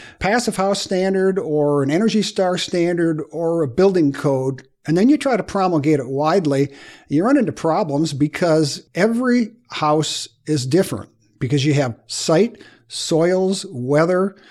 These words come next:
local traditions, local supply chains. And so every one of these houses comes out a little bit differently. And is that a problem for building scientists?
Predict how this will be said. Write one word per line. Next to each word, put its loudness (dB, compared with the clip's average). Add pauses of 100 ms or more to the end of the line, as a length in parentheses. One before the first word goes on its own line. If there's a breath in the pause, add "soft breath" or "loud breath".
(340 loud breath)
local 2
traditions, 0
local 0
supply -4
chains. 0 (400 loud breath)
And 0
so 2 (180)
every 2
one 2
of 2
these 2
houses -2
comes -2
out 0
a -4
little 2
bit -4
differently. -2
And -2
is -2
that 2
a -2
problem -2
for -4
building 0
scientists? -2